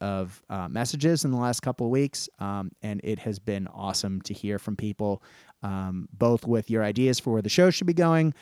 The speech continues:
and for, uh, you know, just general love of what I've been doing. Um, I do appreciate it. It is a little weird to do this podcast kind of alone with guests because it means that sometimes I'm not sure of what direction to go,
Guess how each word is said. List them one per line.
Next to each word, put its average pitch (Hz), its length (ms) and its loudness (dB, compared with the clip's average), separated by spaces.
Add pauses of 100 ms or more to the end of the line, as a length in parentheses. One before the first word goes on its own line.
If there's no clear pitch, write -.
(320)
and 123 320 2
for, 110 960 2
uh, 95 320 -4
you 160 100 2
know, 104 80 2
just 110 220 -2
general 110 520 2
love 98 540 -4
of 95 320 -8
what 92 260 -6 (220)
I've 90 220 -12
been 90 120 -8
doing. 85 300 -10 (240)
Um, 87 300 -14 (340)
I 104 60 -4
do 101 140 0
appreciate 98 520 -4
it. 92 140 -6 (260)
It 110 80 0
is 113 100 0
a 113 40 0
little 113 160 0
weird 113 300 2
to 107 80 -8
do 104 180 0
this 101 160 -2
podcast 101 480 -6
kind 117 120 -4
of 104 60 -4
alone 131 340 4
with 135 140 2
guests 160 400 0
because 117 340 0
it - 80 -4
means 117 220 0
that 110 80 -4
sometimes 110 580 -2 (380)
I'm 110 100 0
not 113 140 0
sure 147 240 4
of 151 80 2
what 160 120 6
direction 170 440 2
to 180 80 0
go, 175 260 2